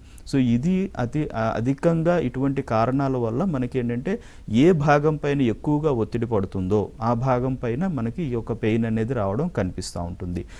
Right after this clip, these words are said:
So, పెయిన్ అంటే స్పాండిలైటిస్ అనే సమస్య అయితే గనక either మెడ దగ్గర వచ్చినా, నడుము దగ్గరకు వచ్చినా ఫస్ట్ బయటపడేది పెయిన్ రూపంలో బయటకు వస్తుంది.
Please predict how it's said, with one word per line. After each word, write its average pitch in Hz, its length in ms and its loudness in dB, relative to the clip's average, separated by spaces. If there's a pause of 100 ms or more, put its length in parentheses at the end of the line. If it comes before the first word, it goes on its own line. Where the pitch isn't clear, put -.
(160)
So, 135 120 0
పెయిన్ 160 420 4
అంటే 139 200 0
స్పాండిలైటిస్ 156 840 2
అనే 127 180 0
సమస్య 117 380 -2
అయితే 101 180 -2
గనక 98 460 0 (420)
either 131 240 6
మెడ 123 220 4
దగ్గర 143 300 2
వచ్చినా, 135 360 0
నడుము 117 280 0
దగ్గరకు 123 260 0
వచ్చినా 131 260 -4
ఫస్ట్ 135 320 -2
బయటపడేది 123 560 2
పెయిన్ 110 340 4
రూపంలో 117 460 2
బయటకు 117 340 2
వస్తుంది. 143 460 2